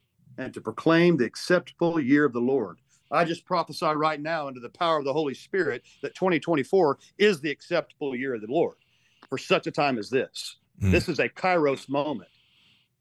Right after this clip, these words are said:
Speaker 1: Man
Speaker 2: Yeah.
Speaker 1: has created Chronos time. God creates Kairos timing.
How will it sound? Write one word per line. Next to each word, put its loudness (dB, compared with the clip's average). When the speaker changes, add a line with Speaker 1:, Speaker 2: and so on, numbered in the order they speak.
Speaker 1:
Man 2
Speaker 2:
Yeah. 2
Speaker 1:
has -2
created 0
Chronos -4
time. -10
God 2
creates -4
Kairos -2
timing. -8